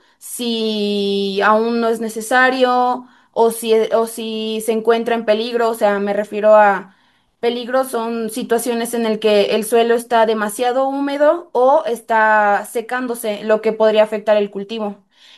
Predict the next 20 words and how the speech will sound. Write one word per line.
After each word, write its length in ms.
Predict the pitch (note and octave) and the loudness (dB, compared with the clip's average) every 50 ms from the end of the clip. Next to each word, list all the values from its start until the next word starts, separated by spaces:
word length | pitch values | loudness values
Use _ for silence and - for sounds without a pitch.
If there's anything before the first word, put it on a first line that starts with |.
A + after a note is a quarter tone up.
| _ | _
Entonces, 500 | - A#3 A#3 A#3 A#3+ A#3+ A#3 A#3+ A#3 A#3 B3 | -4 -2 0 2 2 2 0 -2 -4 -4 -4
es 120 | A#3+ A3 | -4 -2
más 200 | B3 B3+ C4 B3+ | 0 0 0 0
que 120 | - C4 | -2 -2
nada 320 | B3 A#3+ A#3 A#3 A#3 A3+ A#3 | 0 2 4 4 4 4 2
eso. 380 | B3 B3+ - A#3 A3 G#3+ G3+ - _ _ _ _ _ _ _ | 0 0 0 -2 -2 -2 -4 -8 _ _ _ _ _ _ _
Eh, 1000 | - G#3+ A3 A3 G#3+ G#3+ G#3+ G#3 G#3 G#3 G#3 G#3 G#3 G#3 G3+ G3+ G3+ G3 G3 F#3 - | 2 4 6 6 6 6 6 6 6 6 6 6 6 6 6 6 4 4 2 0 -2
monitorea 720 | A3+ A#3+ B3 B3+ B3 A#3+ B3 A#3+ A3+ A3+ A#3 A#3 B3 B3 | -2 -2 -2 -2 -4 -4 0 0 2 2 2 2 2 2
las 200 | C4 C4 C4+ A3+ | 2 0 0 0
variables, 640 | A#3 B3 B3 B3 B3 B3 B3 B3+ C4 D4+ D4+ - _ _ | -2 -2 0 2 0 0 0 0 -2 -2 -4 -6 _ _
se 180 | - - - A#3 | -10 -6 -4 -2
las 200 | A#3 A3 A3 - | -2 -2 -4 -4
envía 300 | G#3+ A3 A3 A#3+ B3+ C#4 | -6 -6 -4 -4 -2 -2
al 100 | D4 D4 | -2 -2
agricultor 720 | C#4+ C#4+ C#4+ C#4+ - C#4 C4 B3+ C4 C4+ C#4 C#4+ D4+ D4+ - _ _ _ _ | -4 -4 -6 -10 -12 -12 -12 -8 -6 -6 -4 -4 -6 -6 -10 _ _ _ _
y 520 | - A#3+ A#3+ A#3 A#3+ A#3 A3+ A3 A3 A3 A3 | -4 -2 0 0 0 0 0 0 0 2 4
le 100 | A#3 A#3 | 4 2
sugiere, 800 | A#3 - B3 A3+ - - A#3+ A#3 A#3 A#3 A#3+ A#3+ A#3+ A#3+ A#3 A#3+ | 2 0 -6 -6 -2 2 4 6 8 8 6 6 4 0 -2 0
por 120 | - A3 | 0 0
ejemplo, 720 | A3+ A3+ A3 A3 A3 A3+ A#3+ A#3 A3+ A3 G#3 G#3 G#3 - | 0 0 -2 -4 -2 0 2 4 6 6 4 2 0 -10